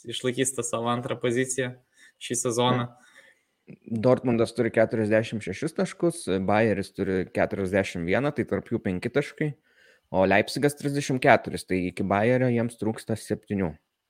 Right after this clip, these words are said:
Speaker 1: Mhm. Čia tikriausiai įdomiau bus žiūrėt dabar dėl tų Europos lygos vietų, nes su Leipzigu šiaip po lygiai taškų turi Hoffenheimas ir Freiburgas,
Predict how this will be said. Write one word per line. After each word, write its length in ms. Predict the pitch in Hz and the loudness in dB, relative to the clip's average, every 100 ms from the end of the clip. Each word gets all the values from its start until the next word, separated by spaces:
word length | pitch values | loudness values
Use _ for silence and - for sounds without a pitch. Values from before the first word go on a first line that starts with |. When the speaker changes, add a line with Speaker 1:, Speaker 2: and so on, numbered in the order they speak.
| _ _ _ _ _ _ _ _ _ - - - _ _ _ | _ _ _ _ _ _ _ _ _ -20 -20 -20 _ _ _
Speaker 1:
Mhm. 340 | 131 147 180 208 208 _ - - 113 139 | -6 -2 0 -2 -6 _ -20 -14 -12 -10
Čia 220 | - 165 151 | 0 2 2
tikriausiai 460 | - 147 160 156 135 | 2 6 6 6 4
įdomiau 300 | 139 151 151 | 4 4 4
bus 220 | 135 135 | 4 2
žiūrėt 260 | 120 135 135 | 2 4 4
dabar 220 | 127 127 123 120 123 | 6 4 4 2 4
dėl 140 | 123 | 4
tų 140 | 123 135 | 6 6
Europos 500 | 120 135 - 113 - 113 | 8 8 6 -2 -6 -2
lygos 320 | 110 110 - 113 | 0 0 -2 0
vietų, 320 | 113 113 110 | 0 0 -8
nes 320 | 107 107 107 - - - - - _ - | -10 -8 -2 0 0 -4 -20 -20 _ -4
su 140 | 123 | 2
Leipzigu 400 | 123 131 131 120 | 6 6 4 0
šiaip 220 | - 107 | 0 0
po 80 | 123 | 2
lygiai 160 | 135 117 | 2 2
taškų 220 | 110 - | 0 0
turi 200 | 127 110 | 0 2
Hoffenheimas 640 | 127 160 147 131 123 107 - | 2 0 0 0 0 -2 -4
ir 60 | - | -2
Freiburgas, 880 | - 135 143 131 123 110 110 107 | 4 6 6 2 2 2 2 2